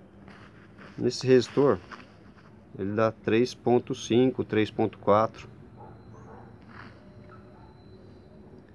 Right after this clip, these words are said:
Que é a tensão normal que ele trabalha. Nesse capacitor aqui, ó. Pino ci-, cinco. Um, dois, três, quatro, cinco.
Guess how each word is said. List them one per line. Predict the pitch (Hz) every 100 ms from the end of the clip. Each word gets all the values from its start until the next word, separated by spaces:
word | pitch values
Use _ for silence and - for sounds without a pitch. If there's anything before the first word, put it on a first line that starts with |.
| - -
Que |
é | 107
a |
tensão | - 120 -
normal | 123 120 113 113
que | 127
ele | 117
trabalha. | 127 110 95 90
Nesse | 101 113 -
capacitor | 113 120 113 - 117
aqui, | 107 -
ó. | 117 90 - - - - - - - - - - - - - - - - - - -
Pino | 117 123
ci-, | 120 - 113 120 113
cinco. | - - 113 - - - 110
Um, | 117 127 127
dois, | 117 120 120
três, | - 113 110 -
quatro, | - - 131 - -
cinco. | - 104 -